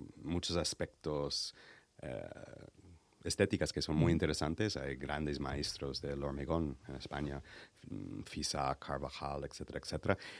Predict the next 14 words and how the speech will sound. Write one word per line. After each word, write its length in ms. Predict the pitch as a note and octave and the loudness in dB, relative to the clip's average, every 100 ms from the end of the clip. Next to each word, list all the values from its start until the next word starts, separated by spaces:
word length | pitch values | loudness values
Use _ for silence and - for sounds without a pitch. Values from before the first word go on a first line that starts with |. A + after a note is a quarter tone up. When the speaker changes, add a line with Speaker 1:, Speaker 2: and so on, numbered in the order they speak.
| - - | -10 -2
Speaker 1:
am, 420 | D2+ C#2+ C#2 - | 0 0 -4 -4
para 160 | D#2+ | -2
nombrar 460 | C#2+ C#2+ D2 D2+ D2+ | 0 0 0 2 2
algunos, 340 | C#2 E2+ F#2+ - - - - | 4 6 6 2 -10 -14 -2
y, 600 | - C#2+ - A1+ - - | 0 0 -2 -6 -8 -4
y 60 | C#2 | -4
hasta 260 | C2 - | -2 2
ahora, 260 | D#2 D#2+ B1 | 4 4 2
eh, 220 | C2+ C2+ - - - - | -4 -6 -8 -14 -16 -12
am, 180 | C#2+ - - - - - | -10 -12 -16 -20 -14 -6
muchos 400 | C#2+ D#2+ - D#2 | 0 0 2 0
otros 240 | D2 C2+ | 0 0
arquitectos 500 | C2+ - - - C#2 | -2 -4 -6 -4 -2
han 260 | C#2+ C#2+ | -2 -2